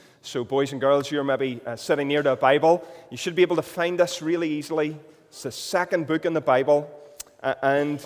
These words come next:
between now and Christmas, we're gonna be in Exodus. And Exodus is a massive book. It's a big book in the Old Testament. How, how can we think about Exodus? Well,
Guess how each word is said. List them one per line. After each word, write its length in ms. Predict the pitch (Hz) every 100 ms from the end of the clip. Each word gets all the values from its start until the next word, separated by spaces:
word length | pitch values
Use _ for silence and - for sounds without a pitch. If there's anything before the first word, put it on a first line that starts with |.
| -
between 300 | 143 147 156
now 140 | 170 240
and 140 | 214
Christmas, 460 | - 160 - 165 -
we're 80 | 143
gonna 180 | 165
be 200 | 139 156
in 100 | 175
Exodus. 460 | 147 147 - 196 -
And 80 | 175
Exodus 520 | 247 - 202 - - - - -
is 160 | 131
a 40 | 127
massive 640 | 131 151 185 202 180 135
book. 240 | 170 233 170
It's 180 | -
a 40 | 135
big 460 | - - 214 175
book 200 | 185 196
in 120 | 180 151
the 100 | 139
Old 220 | 160 -
Testament. 580 | 147 135 - 165 185 - - - _ -
How, 180 | 185
how 200 | - 220
can 180 | 247 240
we 140 | 180 147
think 320 | - 180 208
about 220 | 202 196
Exodus? 480 | 202 202 214 208 175
Well, 260 | 156 147